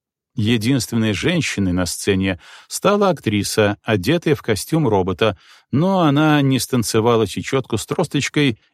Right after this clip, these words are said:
и не исполнила никаких акробатических номеров. И всё же Маск,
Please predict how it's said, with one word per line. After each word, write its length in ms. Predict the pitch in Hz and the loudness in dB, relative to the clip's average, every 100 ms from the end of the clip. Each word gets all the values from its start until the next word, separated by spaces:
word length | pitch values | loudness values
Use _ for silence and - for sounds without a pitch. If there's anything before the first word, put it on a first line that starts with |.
| - | -4
и 160 | 127 | 0
не 160 | 113 110 | 2 0
исполнила 600 | 98 - 135 151 127 117 | -2 -2 0 2 2 2
никаких 840 | 123 120 104 101 - - 120 - - | 2 0 0 -2 -4 -2 -2 -2 -6
акробатических 960 | 123 110 110 95 87 104 110 - 110 - | -4 0 0 -2 -4 -6 -6 -4 -6 -2
номеров. 540 | 104 92 90 - - _ _ _ _ _ _ _ _ _ _ _ _ | -2 -2 -4 -10 -20 _ _ _ _ _ _ _ _ _ _ _ _
И 160 | 120 | -2
всё 300 | 107 - 226 | 0 2 2
же 140 | 139 123 | 2 0
Маск, 500 | 113 185 165 - | 0 0 -4 -6